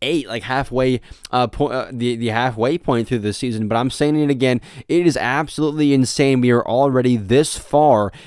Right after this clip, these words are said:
into the N F L season, and we did have yet again another fun week in football. Had some great games this past week in Week fourteen. But again, s-,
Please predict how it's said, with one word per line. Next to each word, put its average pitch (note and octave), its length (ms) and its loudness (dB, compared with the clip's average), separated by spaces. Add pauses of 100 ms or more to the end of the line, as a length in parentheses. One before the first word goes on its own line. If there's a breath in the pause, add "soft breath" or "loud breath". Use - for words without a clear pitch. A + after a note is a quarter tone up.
into B2+ 240 -2
the A#2+ 140 2
N A2 100 0
F G#2+ 160 -2
L G#2+ 220 4
season, D#3 400 0
and B2+ 260 0
we C3+ 100 2
did C3+ 280 2
have C3 440 0 (840)
yet A#2+ 240 2
again B2 400 2 (280 loud breath)
another C3+ 400 2
fun E3 520 -2
week B2+ 300 2 (240 loud breath)
in D3 180 0
football. C3 440 2
Had B2+ 240 0
some C3+ 260 0
great B2 400 0
games A#2+ 300 0
this A2 160 -4
past A2+ 340 -2
week A#2 140 -2
in A2 180 0
Week A2 220 -2
fourteen. A#2+ 580 0 (220 loud breath)
But C3+ 60 2
again, C3+ 180 2
s-, - 180 -6